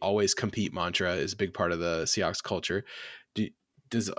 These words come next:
has, has he pulled ahead early, you think? Or do you think this is kind of just going to be a back and forth all camp? Brett, what do you think?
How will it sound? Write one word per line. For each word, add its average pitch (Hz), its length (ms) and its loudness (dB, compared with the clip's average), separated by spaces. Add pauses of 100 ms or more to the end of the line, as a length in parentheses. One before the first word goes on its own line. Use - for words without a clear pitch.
has, 110 320 2
has 127 220 6
he 147 100 6
pulled 143 220 10
ahead 135 200 12
early, 143 280 10
you 185 100 8
think? 196 320 6
Or 110 120 6
do 110 80 4
you 113 60 6
think 117 160 2
this 110 160 0
is 101 140 2
kind 98 200 2
of 92 160 0
just 95 320 0
going 92 200 0
to - 100 -10
be 95 100 4
a 85 80 0
back 87 240 0
and 85 120 -6
forth 78 300 -4
all 69 220 -2
camp? - 300 -6 (260)
Brett, 104 160 6
what 85 60 4
do 98 40 4
you 95 40 4
think? 80 220 -6